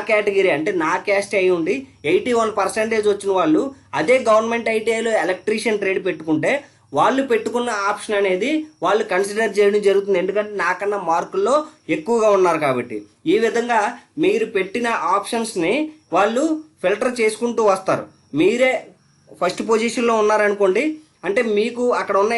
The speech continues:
యాభై సీట్లలోని అక్కడ సెలెక్టెడ్ లిస్ట్లో మీ పేరు వచ్చింది అనుకుంటే మీకు అక్కడ సీట్ అనేది అలొకేట్ అవుతుందన్నమాట. అలొకేట్ అయిన తర్వాత మీరు మొత్తం ఒరిజినల్ డాక్యుమెంట్స్ అన్నీ పట్టుకొని ఏ ఐటీ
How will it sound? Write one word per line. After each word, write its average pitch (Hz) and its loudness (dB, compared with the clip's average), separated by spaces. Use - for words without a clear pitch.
యాభై 202 0
సీట్లలోని 208 2
అక్కడ 185 -6
సెలెక్టెడ్ 190 0
లిస్ట్లో 196 -2
మీ 180 2
పేరు 170 -2
వచ్చింది 156 2
అనుకుంటే 180 -2
మీకు 196 4
అక్కడ 196 -2
సీట్ 208 -2
అనేది 226 -2
అలొకేట్ 196 2
అవుతుందన్నమాట. 156 0
అలొకేట్ 208 0
అయిన 226 -2
తర్వాత 196 4
మీరు 208 4
మొత్తం 202 0
ఒరిజినల్ 233 0
డాక్యుమెంట్స్ 226 0
అన్నీ 214 0
పట్టుకొని 202 0
ఏ 208 6
ఐటీ 240 -2